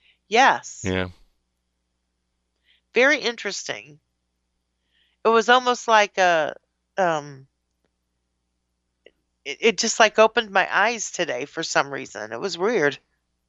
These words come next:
Speaker 2: Do you know the Battlehawks are back in, in business and they won over the weekend? Do you know that?
Speaker 1: I did not know.
Speaker 2: You know, what's interesting is sometimes, you know, you hear things on other radio stations, and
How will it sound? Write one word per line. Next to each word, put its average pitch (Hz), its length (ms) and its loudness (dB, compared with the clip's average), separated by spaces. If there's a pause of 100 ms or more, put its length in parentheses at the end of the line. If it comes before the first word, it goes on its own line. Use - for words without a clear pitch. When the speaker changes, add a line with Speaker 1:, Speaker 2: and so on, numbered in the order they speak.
(200)
Speaker 2:
Do 143 100 -4
you 143 60 2
know 156 140 2
the 113 100 -2
Battlehawks 120 640 2
are 104 60 0
back 107 340 0
in, 101 200 -2
in 95 180 -4
business 113 400 -2
and 104 100 -2
they 95 60 0
won 95 320 -2
over 107 160 -2
the 98 80 -2
weekend? 113 320 -6
Do 95 40 -8
you 101 60 -4
know 107 120 -2
that? 113 240 -6 (720)
Speaker 1:
I 165 280 6 (280)
did 160 200 -4
not 160 220 0
know. 156 540 -4
Speaker 2:
You 320 120 -2
know, 247 120 6
what's 170 200 0
interesting 196 500 2
is 147 180 2
sometimes, 170 720 2 (280)
you 135 240 -2
know, 151 220 0
you 131 200 -6
hear 233 320 -4
things 147 580 0
on 113 320 2 (100)
other 120 240 0
radio 101 380 0
stations, 78 680 -6 (680)
and 110 380 2